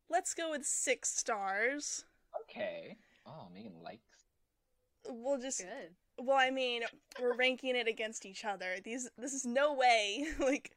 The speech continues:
Speaker 1: ranking these movies compared to other movies.
Speaker 2: Yes, this is your, just your, like, description of, like, what a Disney Channel original movie would rank, you think.
Speaker 1: Yes, and my expectations are very low. <laughs>
Speaker 2: Mm, okay. What, what do you think this movie is about?
Speaker 1: So,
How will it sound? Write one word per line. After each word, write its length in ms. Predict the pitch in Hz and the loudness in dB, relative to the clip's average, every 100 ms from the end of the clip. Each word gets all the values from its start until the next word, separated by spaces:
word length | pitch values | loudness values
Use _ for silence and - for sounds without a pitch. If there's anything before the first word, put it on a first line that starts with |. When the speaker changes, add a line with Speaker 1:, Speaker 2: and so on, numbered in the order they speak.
| - | -4
Speaker 1:
ranking 380 | 247 240 254 240 | 0 0 -2 -2
these 160 | 262 | -4
movies 500 | 214 220 220 220 240 | -4 -8 -8 -6 -6
compared 300 | - 254 220 | -4 -2 -2
to 80 | 214 | -4
other 220 | 208 196 190 | -4 -4 -6
movies. 640 | - 247 254 311 - - - - - _ - - | -6 -8 -10 -16 -18 -18 -20 -20 -20 _ -18 -2
Speaker 2:
Yes, 380 | 151 127 117 - | 4 4 2 -4
this 140 | 139 | -8
is 180 | 139 143 | -4 -2
your, 180 | 185 202 - | 0 -2 -6
just 160 | 160 - | -10 -6
your, 200 | 170 165 | -4 0
like, 220 | 165 160 | 2 0
description 480 | - 147 139 120 139 | -2 -10 -8 -8 -8
of, 140 | 127 117 | -4 -2
like, 160 | 117 | -2
what 100 | 120 | -2
a 100 | 117 | -2
Disney 320 | 113 117 123 | -4 -8 -10
Channel 300 | 127 131 113 | -12 -10 -8
original 460 | 107 104 101 98 98 | -8 -8 -10 -10 -12
movie 320 | 92 90 90 | -12 -12 -12
would 180 | 92 92 | -12 -12
rank, 360 | 95 80 80 85 - | -12 -14 -16 -20 -14
you 140 | 98 - | -14 -12
think. 140 | - 82 | -14 -2
Speaker 1:
Yes, 320 | 233 196 - | 0 0 -2
and 140 | - 240 | -4 -2
my 120 | 240 | 0
expectations 720 | 226 - 262 - 262 240 233 233 | 0 -2 -4 -2 -4 -2 -4 -2
are 220 | 226 220 220 | -2 -2 0
very 300 | 226 240 240 | 2 4 4
low. 360 | 226 196 208 415 | 6 6 6 4
<laughs> 40 | - - - - - 339 - _ _ - | 2 -6 -16 -18 -6 -4 -4 _ _ -10
Speaker 2:
Mm, 220 | 113 98 92 - 127 | -8 -8 -10 -14 -12
okay. 280 | - 90 - _ | -8 -10 -10 _
What, 240 | 117 185 - | -2 -2 -2
what 120 | 127 143 | -2 0
do 60 | |
you 40 | - | 0
think 160 | 165 | -4
this 160 | 151 139 | -10 -8
movie 160 | 131 110 | -8 -8
is 80 | |
about? 200 | 98 175 | -8 -8
Speaker 1:
So, 520 | - - 285 254 214 | -2 6 10 10 8